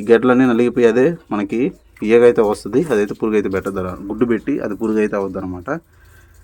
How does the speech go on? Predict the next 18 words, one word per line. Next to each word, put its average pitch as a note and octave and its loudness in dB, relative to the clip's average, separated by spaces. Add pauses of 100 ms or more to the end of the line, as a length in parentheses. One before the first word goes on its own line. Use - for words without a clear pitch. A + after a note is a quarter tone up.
(380)
ఇంకోటి C3+ 4
అయితే C#3+ 4
తయారు B2 8
చేస్తున్నాను, A#2+ 0 (540)
బిఏ, A2 -2 (440)
బిఎస్ఎఫ్ G#2+ -8 (400)
లార్వా G#2 0
అని. G#2+ -2 (580)
అదిగోండి A2+ 4
ఆ A#2 4
బకెట్లో C3 4
అయితే C3 2
పెట్టాను. A#2+ 0 (720)
పురుగు A#2 2
అయితే D3+ 6
స్టార్ట్ B2+ 2
అయింది, B2+ 6
కానీ C3+ 8